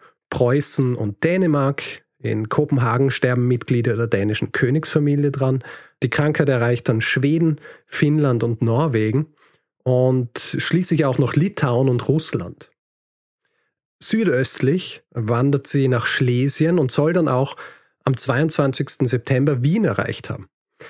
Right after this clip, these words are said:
Außerdem erreicht die Krankheit dann auch, äh, Niedersachsen, Hessen, Westfalen, nördliche Niederlande und landet dann auch in der Schweiz. Es gibt einen Basler Chronisten namens Fridolin Rief.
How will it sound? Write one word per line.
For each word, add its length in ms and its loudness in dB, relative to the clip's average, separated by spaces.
Außerdem 500 2
erreicht 360 0
die 80 2
Krankheit 420 -2
dann 140 0
auch, 220 -4
äh, 180 0
Niedersachsen, 720 0
Hessen, 560 0
Westfalen, 840 -2
nördliche 540 0
Niederlande 560 2
und 260 0
landet 320 2
dann 80 2
auch 120 0
in 100 2
der 80 2
Schweiz. 600 -4
Es 260 -2
gibt 160 0
einen 140 2
Basler 420 0
Chronisten 600 0
namens 460 -2
Fridolin 540 0
Rief. 540 -2